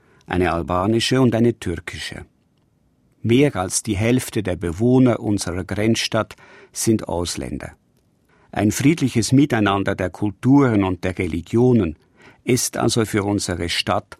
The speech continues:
eine wichtige Herausforderung. In einer Arbeitsgruppe mit dem Namen Runder Tisch der Religionen versuchen wir,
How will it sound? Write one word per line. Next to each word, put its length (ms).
eine 320
wichtige 480
Herausforderung. 1040
In 120
einer 220
Arbeitsgruppe 840
mit 240
dem 120
Namen 400
Runder 500
Tisch 380
der 180
Religionen 800
versuchen 720
wir, 220